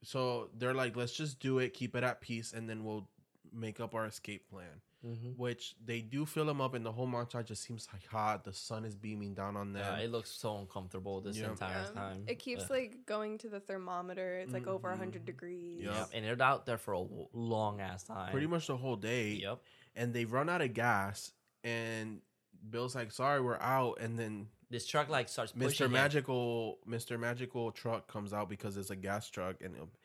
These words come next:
Speaker 1: he's like, "Oh, fill up the gas station, and then we'll keep going."
Speaker 2: Yep.
Speaker 3: Which
Speaker 2: And
Speaker 3: it must be so frustrating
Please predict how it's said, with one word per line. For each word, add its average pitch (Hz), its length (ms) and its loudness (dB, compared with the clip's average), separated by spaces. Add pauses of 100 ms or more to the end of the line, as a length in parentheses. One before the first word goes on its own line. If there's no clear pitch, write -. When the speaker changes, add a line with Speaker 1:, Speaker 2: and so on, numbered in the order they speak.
(200)
Speaker 1:
he's 107 220 -6
like, 98 160 -4
"Oh, 101 420 -4
fill 101 240 -6
up 104 100 -2
the 131 60 0
gas 113 280 0
station, 104 340 -4
and 98 160 -6
then 92 160 -6
we'll 92 120 -6
keep - 280 -12
going." 101 540 -2
Speaker 2:
Yep. 101 280 -8 (560)
Speaker 3:
Which 285 180 -2
Speaker 2:
And 381 80 0
Speaker 3:
it 269 40 -6
must 403 200 -2
be 494 120 -2
so 240 240 2
frustrating 220 840 -2